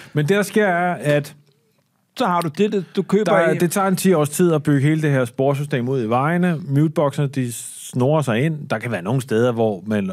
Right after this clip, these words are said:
Speaker 1: med vilje kan lave en masse sving med muteboxen, så man kan gøre det til en herlig lille rutsjetur.
Speaker 2: Men prøv at fortælle mig, hvad, hvor meget skal de her mutebox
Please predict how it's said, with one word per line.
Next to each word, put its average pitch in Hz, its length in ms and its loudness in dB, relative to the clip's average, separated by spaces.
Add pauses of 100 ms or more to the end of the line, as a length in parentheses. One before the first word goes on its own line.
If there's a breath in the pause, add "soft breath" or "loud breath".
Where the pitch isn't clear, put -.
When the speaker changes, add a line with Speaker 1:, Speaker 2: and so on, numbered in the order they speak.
(100)
Speaker 1:
med 110 180 -2
vilje 123 300 2
kan 131 120 -2
lave 117 120 2
en 120 100 -4
masse 117 220 -6
sving 175 280 -4
med 147 80 0
muteboxen, 127 520 -2
så 120 100 -6
man 113 120 -4
kan 107 80 -14
gøre 107 120 -2
det 101 100 -4
til 107 100 -4
en 101 60 -2
herlig 127 360 0
lille 131 160 4
rutsjetur. 151 480 0
Speaker 2:
Men 147 300 -2
prøv 208 120 0
at 165 80 -2
fortælle 190 300 -2
mig, 170 100 -2
hvad, 156 140 -2 (560)
hvor 147 160 -2
meget 151 400 -2
skal 156 400 0
de 143 200 -4
her 156 60 2
mutebox 143 800 0